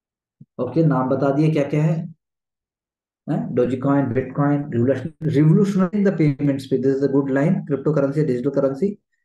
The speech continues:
क्यों है? वेनेजुएला बताया, हमने बताया, चाइना ने, चाइना का हमने बात नहीं की, लेकिन उन्होंने बताया है।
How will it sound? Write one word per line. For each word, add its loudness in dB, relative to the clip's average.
क्यों 6
है? 4
वेनेजुएला 4
बताया, 0
हमने 0
बताया, 0
चाइना 0
ने, 2
चाइना 0
का -2
हमने 0
बात -2
नहीं 0
की, 2
लेकिन 0
उन्होंने -2
बताया 0
है। 0